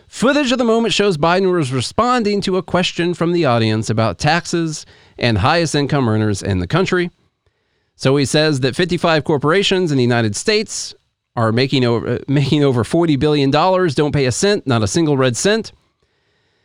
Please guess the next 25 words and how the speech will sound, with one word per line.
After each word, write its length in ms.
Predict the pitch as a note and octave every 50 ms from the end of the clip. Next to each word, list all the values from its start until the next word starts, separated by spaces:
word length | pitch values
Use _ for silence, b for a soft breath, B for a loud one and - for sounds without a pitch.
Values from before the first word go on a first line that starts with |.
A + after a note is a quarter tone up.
| _ _ _ _ _ _ _ _ _ _ _ _ _ _ _ _ _ _ _ D#3
Oh, 60 | D#3+
I 220 | D#3+ C#3 A#2 A2+ G#2+
guess 220 | C#3 B2+ - - - -
we'll 280 | D#3 C3+ B2 B2+ A#2+ A#2
just 260 | A#2 - B2+ A#2+ -
mention 260 | C3+ B2 B2 - B2+
the 140 | B2+ A#2+ A#2
economic 480 | A#2 A2 - A#2+ A2+ A2 G#2 G#2 G2 -
thing 200 | A2 G2+ G#2 G#2+
when 80 | A2
we're, 180 | A2 A2 A2 G2
okay, 220 | F#2+ - A2+ G#2 G2+
so 140 | - - A2
they 120 | A2 G#2+
got 240 | G#2 B2 A#2 A#2 -
forty 280 | - C#3+ D3 D#3 D3+
billion 360 | C#3+ C#3 D3 D3 D3+ D3+ D3 C3+
dollars 440 | C3+ A#2+ B2+ C3 B2+ B2+ B2 A2+
and 100 | A2+ G#2+
they 60 | G2+ G2+
don't 200 | A2 A#2 B2+ B2
pay 140 | C3 A#2+
taxes 440 | A2+ B2 A2 G#2 G#2 - A2+ G2+ G#2
on 140 | G#2 G#2 G#2
it. 120 | G#2 -